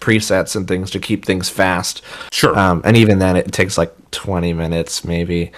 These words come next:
Speaker 2: Yeah.
Speaker 1: Like, with all the thumbnail editing and all that jazz, 'cause I am
Speaker 2: Yeah.
Speaker 1: also very particular about the thumbnails.
Speaker 2: Your
Speaker 1: They
Speaker 2: thumbnails
Speaker 1: have
Speaker 2: look
Speaker 1: to be
Speaker 2: good.
Speaker 1: the... thank you.
Speaker 2: They're fresh.
Speaker 1: Like,
Speaker 2: They're fresh.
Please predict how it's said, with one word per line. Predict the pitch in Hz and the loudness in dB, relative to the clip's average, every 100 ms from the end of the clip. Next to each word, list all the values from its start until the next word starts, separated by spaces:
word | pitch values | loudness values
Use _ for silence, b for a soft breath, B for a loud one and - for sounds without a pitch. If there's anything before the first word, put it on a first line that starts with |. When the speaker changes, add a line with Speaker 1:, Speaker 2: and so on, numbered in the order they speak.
| B | B
Speaker 2:
Yeah. | 165 269 95 | 0 2 4
Speaker 1:
Like, | 87 - | 2 2
with | 98 98 | 0 2
all | 87 | 2
the | 90 - | 0 0
thumbnail | 90 90 87 85 | 0 2 2 2
editing | 85 82 82 87 | 0 0 -2 -4
and | |
all | 80 78 | -4 -4
that | 85 | -4
jazz, | - 85 - | -4 -4 0
'cause | 120 110 | 4 6
I | 104 | 6
am | 104 | 6
Speaker 2:
Yeah. | 123 | 6
Speaker 1:
also | 131 131 | 6 6
very | 131 139 | 6 4
particular | 139 - 143 147 143 | 4 2 4 6 6
about | 131 131 131 | 6 4 2
the | |
thumbnails. | 139 147 131 110 | 2 2 4 2
Speaker 2:
Your | 104 | 4
Speaker 1:
They | 104 | 4
Speaker 2:
thumbnails | 233 233 | 6 6
Speaker 1:
have | 170 | 6
Speaker 2:
look | 143 | 6
Speaker 1:
to | 127 | 4
be | 110 | 4
Speaker 2:
good. | 123 127 | 4 2
Speaker 1:
the... | 127 - - b _ _ B B - | 0 -2 -8 b _ _ B B 4
thank | 160 185 - | 8 8 6
you. | 101 92 | 0 0
Speaker 2:
They're | - 127 | 2 2
fresh. | - 131 113 113 - | 4 4 6 4 2
Speaker 1:
Like, | B B - | B B -4
Speaker 2:
They're | 107 | -4
fresh. | - 78 - - | -4 -6 -10 -16